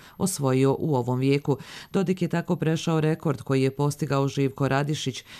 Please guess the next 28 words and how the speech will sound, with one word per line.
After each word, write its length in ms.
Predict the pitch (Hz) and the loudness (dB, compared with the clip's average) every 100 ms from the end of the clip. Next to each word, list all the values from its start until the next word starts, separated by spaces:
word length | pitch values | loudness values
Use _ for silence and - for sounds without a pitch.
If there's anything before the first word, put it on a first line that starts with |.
| - | -20
koji 240 | - 196 160 | 0 2 4
je 100 | 139 | 2
devedeset 580 | 131 131 135 135 139 | 0 0 0 -2 -2
osme 320 | 139 143 - 131 | 0 -2 -2 -2
godine 460 | 143 147 147 131 | 0 0 2 0
kao 260 | 123 131 127 | 0 0 0
kandidat 500 | 143 131 135 131 127 | 0 0 0 -2 -2
koalicije 560 | - 127 139 135 131 | -2 0 0 0 -4
Sloga 440 | 117 - 156 147 127 - - - | -6 -2 0 0 -4 -6 -20 -2
imao 300 | 190 190 147 | 2 2 2
tri 220 | 156 175 | 0 0
stotine 500 | 175 165 160 151 147 | 0 -2 0 0 0
pedeset 420 | 165 143 139 - | 0 0 -2 -2
devet 260 | 127 123 - | -2 -2 -2
hiljada 420 | - 165 160 165 | -2 0 0 -2
sedamstotina 640 | - 139 135 135 - 127 139 139 | -2 -2 -2 -2 -2 0 0 -2
četrdeset 760 | 139 160 151 147 127 - 139 - | -2 -4 -2 0 -2 0 -4 -4
četiri 460 | - 123 131 127 127 | -4 -2 0 0 0
glasa. 480 | 139 139 135 - - - - - - | 2 0 0 -4 -4 -10 -18 -14 -2
U 80 | 202 | 0
Sarajevu 480 | 190 165 147 135 139 | 2 2 2 2 2
je 160 | 139 | 2
u 140 | - - | 0 0
toku 300 | 175 156 160 | 0 -2 -2
sjednica 520 | 156 143 135 - 131 | 0 0 -2 -2 -2
Centralne 600 | - 135 139 139 131 131 | 0 -2 0 0 0 -2
izborne 500 | - 147 127 127 127 | -2 -2 0 -2 -2
komisije, 580 | 143 143 151 - 139 | 0 2 2 2 0